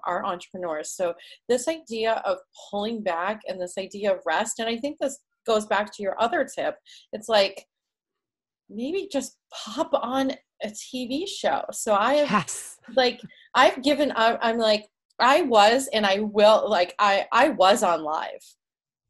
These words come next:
Speaker 1: all of the time until,
Speaker 2: Yeah.
Speaker 1: until my kids revolted.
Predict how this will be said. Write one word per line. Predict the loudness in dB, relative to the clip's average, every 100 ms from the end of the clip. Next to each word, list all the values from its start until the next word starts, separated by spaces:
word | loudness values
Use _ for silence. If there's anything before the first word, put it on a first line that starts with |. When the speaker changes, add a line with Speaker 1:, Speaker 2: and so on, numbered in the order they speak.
| -2
Speaker 1:
all | 4 6 6 4
of | 0
the | -2
time | -4 -8 -8 -14 -8
until, | 2 6
Speaker 2:
Yeah. | 6 4 -8
Speaker 1:
until | -2 0 2
my | 0
kids | -2 -4
revolted. | -6 -2 -2 -2 -4